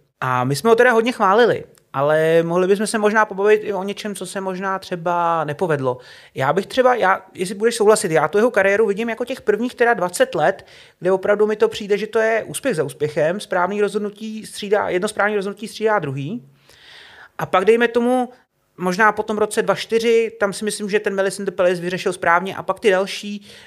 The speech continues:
jo, tam byla ta, samozřejmě kauza s míčem, nebo já si myslím, že třeba i ten dress code. Mně to přišlo, že teda těch posledních deset let té kariéry, že už byl takovej, že jako měl tu povahu, že chce jako ho-, hodně o věcech rozhodovat, tak tam trošku jako vymýšlel pravidla pro pravidla.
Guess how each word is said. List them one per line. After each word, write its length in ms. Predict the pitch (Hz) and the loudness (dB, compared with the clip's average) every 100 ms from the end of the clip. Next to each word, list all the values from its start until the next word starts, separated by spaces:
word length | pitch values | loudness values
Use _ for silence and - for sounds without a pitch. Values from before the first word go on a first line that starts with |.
| - | 0
jo, 160 | 196 | 2
tam 180 | 208 196 | 2 0
byla 160 | 190 190 | 0 0
ta, 180 | 190 185 - - 165 | 0 -2 -6 -20 -10
samozřejmě 260 | 190 180 180 | -6 -4 0
kauza 260 | 175 156 | 0 0
s 100 | 147 | -4
míčem, 680 | 170 175 - 170 170 170 170 - _ - | -6 -8 0 2 4 2 -2 -12 _ -4
nebo 120 | 156 | 2
já 120 | 156 | 2
si 80 | 147 | 2
myslím, 200 | 165 175 | -8 -8
že 220 | 156 - | -6 -6
třeba 280 | - - 160 | -6 -2 -2
i 60 | 180 | 0
ten 200 | 180 139 | -2 0
dress 220 | 147 - | -2 -2
code. 300 | 175 170 170 - - | 2 2 0 -10 -6
Mně 160 | 170 | -4
to 100 | 226 | -2
přišlo, 260 | 285 233 254 | -4 -4 -4
že 80 | 240 | -4
teda 240 | 233 233 | 0 0
těch 180 | 226 247 | 0 -4
posledních 360 | - 208 269 247 | -6 -6 -4 -2
deset 220 | 233 - | -2 -2
let 120 | 208 | -4
té 100 | 233 | -2
kariéry, 520 | 175 147 160 175 226 - - - | 0 2 2 0 -2 -6 -20 -12
že 120 | - | -4
už 80 | 202 | -2
byl 140 | 202 240 | 2 0
takovej, 420 | 202 208 208 214 | 0 2 2 4
že 220 | 214 220 - _ - - | 2 0 -6 _ -14 -8
jako 180 | 160 | -4
měl 160 | 196 214 | -2 -4
tu 100 | 208 | -4
povahu, 320 | 180 190 214 | -2 0 2
že 100 | 143 | -2
chce 140 | 139 156 | -6 -6
jako 320 | 160 180 175 | 0 2 2
ho-, 100 | 180 | 0
hodně 280 | 160 175 196 | -2 -2 -2
o 40 | |
věcech 240 | 190 185 165 | -2 -4 -6
rozhodovat, 520 | 160 208 170 117 - - - - | -2 0 0 -4 -8 -20 -18 -8
tak 140 | 147 | -2
tam 160 | 196 185 | 0 0
trošku 300 | 196 180 202 | -4 -2 0
jako 200 | 202 190 | 0 0
vymýšlel 360 | 190 185 208 | 0 -2 -2
pravidla 360 | 202 185 190 196 | 0 0 0 -2
pro 180 | 196 156 | -4 -4
pravidla. 500 | 170 165 139 127 | -4 -4 -4 -4